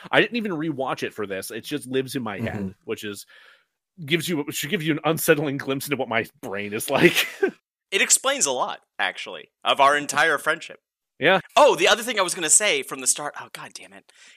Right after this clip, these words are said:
Speaker 3: 'cause I showed the Whitaker tapes for Jack. For you, I'm saving up money to take you to fucking Machu Picchu.
Speaker 1: Yeah.
Speaker 3: Literally
Speaker 2: Is this real?
Speaker 3: saving up money so we can go to Machu Picchu.
Speaker 2: Why?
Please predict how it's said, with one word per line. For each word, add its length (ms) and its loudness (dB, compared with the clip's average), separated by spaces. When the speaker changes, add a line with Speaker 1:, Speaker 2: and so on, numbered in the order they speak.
Speaker 3:
'cause 120 -2
I 60 6
showed 220 4
the 60 -2
Whitaker 280 0
tapes 260 -2
for 100 -14
Jack. 380 -4
For 160 -10
you, 320 -6
I'm 220 -4
saving 440 2
up 180 -4
money 240 -4
to 120 -10
take 260 -14
you 60 -6
to 80 -6
fucking 680 -6
Machu 380 4
Picchu. 580 -4
Speaker 1:
Yeah. 540 -6
Speaker 3:
Literally 440 6
Speaker 2:
Is 60 8
this 80 6
real? 80 6
Speaker 3:
saving 160 2
up 180 2
money 240 6
so 200 4
we 120 0
can 180 -8
go 320 2
to 100 -8
Machu 400 0
Picchu. 440 -6
Speaker 2:
Why? 440 -16